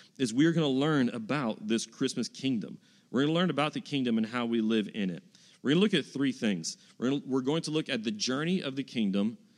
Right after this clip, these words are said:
the lifestyle of the kingdom, and then the gift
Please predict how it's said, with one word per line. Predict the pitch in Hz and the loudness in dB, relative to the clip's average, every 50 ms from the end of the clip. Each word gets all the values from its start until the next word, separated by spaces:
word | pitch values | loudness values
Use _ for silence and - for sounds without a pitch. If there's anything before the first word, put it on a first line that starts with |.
| _ - - _ - | _ -20 -20 _ 0
the | 110 123 | 2 4
lifestyle | 117 117 120 127 147 165 165 - - 143 120 107 101 101 98 | 4 4 4 2 2 0 -2 -2 -2 -2 0 0 2 2 0
of | 95 | 0
the | 98 95 | 0 -2
kingdom, | - - 107 98 92 90 95 92 92 - | -4 -2 -2 0 0 0 0 -2 -4 -4
and | 117 104 104 | -2 0 0
then | 107 104 104 | 2 2 2
the | 104 107 | 2 0
gift | 95 95 90 113 120 113 101 - - - | -2 -4 -2 0 2 2 2 0 -6 -14